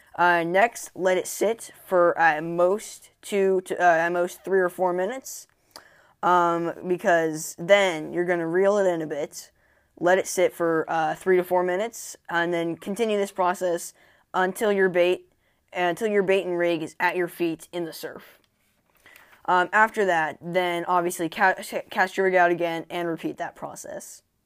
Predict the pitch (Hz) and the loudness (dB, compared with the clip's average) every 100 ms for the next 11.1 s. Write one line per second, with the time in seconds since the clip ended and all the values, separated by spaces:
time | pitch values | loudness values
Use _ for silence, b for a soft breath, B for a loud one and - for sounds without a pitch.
0 | _ _ _ b b b b - 196 190 | _ _ _ b b b b 2 10 10
1 | 180 185 180 180 180 196 226 220 214 208 | 10 4 2 4 2 2 0 -2 -2 -2
2 | 190 180 185 - 180 175 - 180 175 196 | 0 2 0 -2 -6 -6 0 2 2 2
3 | 202 196 180 175 180 - 185 185 165 165 | 0 0 0 0 -2 -2 -4 -4 -4 -2
4 | 165 156 - - 175 165 170 160 156 156 | 0 -2 -4 -4 -4 -2 -4 -2 -2 -2
5 | 151 156 - 196 185 - 185 185 196 247 | -2 -4 0 2 2 2 2 2 0 -2
6 | - - - b b b 180 214 175 170 | -8 -18 -20 b b b -4 0 2 2
7 | 156 175 180 175 156 143 156 156 180 202 | 2 0 2 0 -2 -4 -4 -2 0 -2
8 | 175 175 175 175 156 156 185 208 - _ | -2 -4 -2 -2 -2 0 0 -2 -10 _
9 | - 165 160 175 170 190 180 175 165 151 | -6 -4 -2 -6 -6 0 2 2 2 -2
10 | - - 151 170 170 170 160 156 151 156 | -4 -10 0 0 2 -2 -2 -2 -4 -6
11 | - | -12